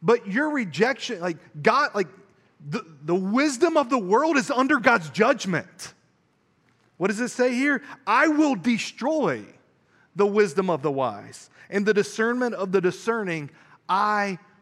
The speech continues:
will thwart." Those who reject the cross and continue in the wisdom of the world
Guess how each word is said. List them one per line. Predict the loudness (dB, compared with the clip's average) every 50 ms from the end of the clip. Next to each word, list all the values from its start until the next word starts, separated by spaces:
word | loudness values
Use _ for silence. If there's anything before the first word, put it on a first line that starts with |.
| _ -6
will | 0 2 2 2 2 0 -4
thwart." | -6 -12 -20 -20 -20 -14 -8 -6 -2 0 0 0 0 -4 -12 -20 -20 -20 _
Those | -18 -6 0 2 4 4 4 2 0 -4 -4
who | -4 -4 -4
reject | -4 -6 -6 -4 0 0 0 0 0 -2
the | -4 -4
cross | -4 -4 -2 0 0 0 0 -2 -4 -6 -12 -16 -10 -6
and | -6 -4
continue | -2 -2 -4 -2 -2 -2 -2 -2 -2 -2 -2 -2
in | -2
the | 0
wisdom | 0 0 0 0 -2 -4
of | -4
the | -4 -4
world | -2 -2 -2 -2 -2